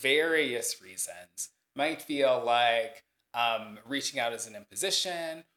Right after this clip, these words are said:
or they're just gonna be rejected anyway, or they might get more rejections or ignored more, um, just because of the way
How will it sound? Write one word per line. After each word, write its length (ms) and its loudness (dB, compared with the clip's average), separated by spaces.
or 160 -2
they're 120 -4
just 160 -6
gonna 80 -10
be 80 -10
rejected 480 -14
anyway, 720 -6
or 100 -2
they 140 0
might 380 -2
get 200 -2
more 400 -2
rejections 800 -6
or 280 -6
ignored 500 -6
more, 680 -2
um, 320 -2
just 280 4
because 360 2
of 140 -6
the 100 -2
way 520 -2